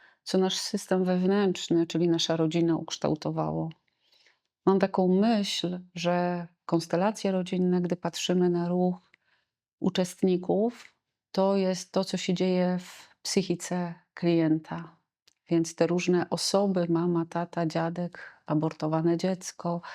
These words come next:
y, poronione dziecko, jakiś tam sprawca,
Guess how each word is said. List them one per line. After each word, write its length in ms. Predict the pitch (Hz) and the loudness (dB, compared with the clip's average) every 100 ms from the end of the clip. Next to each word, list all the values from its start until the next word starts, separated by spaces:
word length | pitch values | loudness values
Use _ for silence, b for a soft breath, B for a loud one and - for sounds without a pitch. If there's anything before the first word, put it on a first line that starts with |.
| B B B B - 156 160 | B B B B -4 -2 -2
y, 40 | |
poronione 680 | 165 165 175 175 190 185 170 | 0 2 4 4 4 2 2
dziecko, 960 | 180 180 180 - - 175 170 165 170 | 0 0 -2 -8 -6 -2 0 0 0
jakiś 420 | 156 156 - 160 - | -4 -6 -6 -6 -2
tam 160 | 160 | -2
sprawca, 960 | 165 - 190 190 - - 185 175 175 | -2 -4 -2 -2 -6 -8 -4 -2 -2